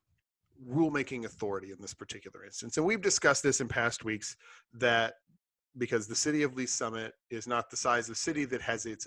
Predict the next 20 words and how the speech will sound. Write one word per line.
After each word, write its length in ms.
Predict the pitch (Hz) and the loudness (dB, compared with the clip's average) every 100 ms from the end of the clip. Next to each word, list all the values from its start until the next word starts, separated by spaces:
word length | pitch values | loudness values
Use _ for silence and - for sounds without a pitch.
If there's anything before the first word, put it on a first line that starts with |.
| 104 | -10
own 120 | 101 | -12
health 340 | - 92 92 - | -8 -8 -8 -8
department, 640 | - - 139 139 127 - - _ _ _ _ _ | -4 0 0 -2 -6 -10 -20 _ _ _ _ _
we 320 | 117 127 135 | -6 -2 0
are 320 | - 120 117 113 | 2 2 2 2
under 240 | 120 117 | 0 -2
the 140 | 110 | -4
jurisdiction 1000 | 107 120 113 104 - 185 - 156 139 135 123 _ _ _ _ | -6 -4 -4 -2 0 0 2 0 0 -2 -8 _ _ _ _
of 560 | 113 110 107 110 104 - _ - | 4 4 4 0 -4 -10 _ 2
Jackson 300 | 131 123 131 | 4 4 2
County's 300 | 120 113 110 | -2 -2 -4
Department 320 | - 110 107 | -4 -4 -4
of 40 | 113 | 0
Health 380 | 170 156 - - - _ - | 2 2 -2 -18 -20 _ -14
and 100 | 117 | -6
the 60 | |
rules 420 | 113 123 127 120 - | -2 2 2 2 0
that 140 | 107 | -2
they 140 | 113 107 | 0 0
set 300 | - 101 | 0 0